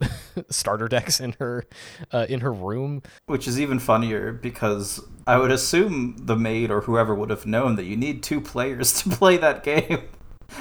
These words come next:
Speaker 2: She
Speaker 1: Yeah.
Speaker 2: still was like, "Yeah, fuck it, you could have the cards. There's some cute anime girls on it. Fuck it.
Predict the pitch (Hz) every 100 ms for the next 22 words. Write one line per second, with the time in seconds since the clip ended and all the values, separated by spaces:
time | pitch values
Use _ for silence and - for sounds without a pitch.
0 | - - 95 90 - 190 170 147 151 262
1 | 233 - 160 151 127 - 123 110 - 101
2 | 104 117 147 131 107 - 113 107 107 95
3 | 92 92 90 78 - - 107 -